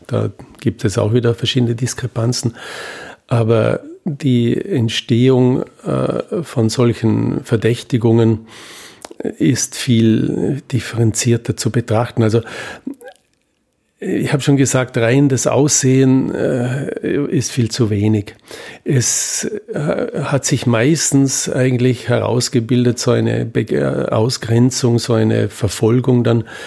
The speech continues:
in, äh, darauf hinei-, hinaus, ähm, durch, durch Verhalten von Leuten, das nicht adäquat war den sozialen Vorstellungen.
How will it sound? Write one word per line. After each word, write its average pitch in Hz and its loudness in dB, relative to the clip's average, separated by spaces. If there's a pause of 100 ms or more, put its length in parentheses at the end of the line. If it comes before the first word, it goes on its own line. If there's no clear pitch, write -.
(200)
in, 117 2 (380)
äh, 220 -6
darauf 110 -2
hinei-, 110 0
hinaus, 117 0 (640)
ähm, 131 2 (320)
durch, 135 2 (300)
durch 120 0 (200)
Verhalten 123 0
von 120 2
Leuten, 123 2
das 117 0
nicht 113 -2
adäquat 110 -2
war 110 2
den 107 0
sozialen 107 -2
Vorstellungen. 107 -2